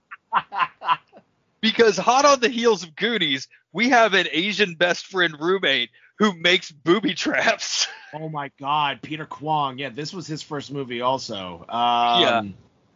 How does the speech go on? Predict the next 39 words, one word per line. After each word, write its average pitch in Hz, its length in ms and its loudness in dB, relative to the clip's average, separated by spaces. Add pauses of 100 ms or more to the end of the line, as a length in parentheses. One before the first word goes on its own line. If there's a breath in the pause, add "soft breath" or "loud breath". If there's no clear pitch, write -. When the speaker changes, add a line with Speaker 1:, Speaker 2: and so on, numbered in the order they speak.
(160)
Speaker 1:
And 185 140 2
everybody 226 540 4
that 202 120 2
was 160 140 0
in 175 120 0
this 185 160 -4
movie 170 260 -2
that 151 140 2
happened 156 280 2
to 143 80 -6
be 143 160 -2
Asian 151 440 0 (160)
is 147 160 0
also 147 540 2
in 131 240 -2
Big 131 160 -4
Trouble 139 380 -2
in 139 100 -12
Little 147 180 -6
China. 120 500 -2
I 147 120 4
looked 151 300 0
it 147 100 4
up. 123 220 2 (200)
Like, 156 140 4
Speaker 2:
Yes. 127 400 -2
Speaker 1:
every 165 400 0
single 143 560 -2
one 135 180 -2
of 123 160 -4
them. - 240 -2
<laughs> - 60 -20 (1700 loud breath)
Speaker 2:
Yeah, 123 160 0
he's 135 240 -2
come 180 180 2
a 135 80 2
long 127 720 2
<laughs> - 0 -
way 135 300 0